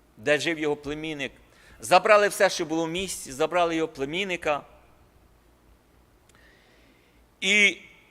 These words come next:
ми з вами читаємо, що Авраам по-людськи, він мав переживання, тому що він розумів, що сталося щось надзвичайне.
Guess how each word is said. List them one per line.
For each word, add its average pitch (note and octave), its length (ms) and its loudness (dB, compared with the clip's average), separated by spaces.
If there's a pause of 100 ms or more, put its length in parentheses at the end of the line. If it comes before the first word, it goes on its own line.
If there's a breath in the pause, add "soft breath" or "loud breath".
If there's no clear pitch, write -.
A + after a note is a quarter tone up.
(540)
ми D#3+ 140 -2
з D#3 60 -6
вами G3 480 6 (120)
читаємо, F#3 520 2
що F3+ 480 0
Авраам F3 720 4 (440)
по-людськи, F3 680 -4 (800 soft breath)
він F#3 160 -4
мав G3 200 -4
переживання, G3+ 680 -6 (1500)
тому E3 260 -4
що F3+ 260 0
він F#3+ 140 -2
розумів, F#3+ 480 -4 (500 soft breath)
що - 200 -6
сталося E3+ 440 0
щось E3+ 220 -8
надзвичайне. D#3+ 680 -8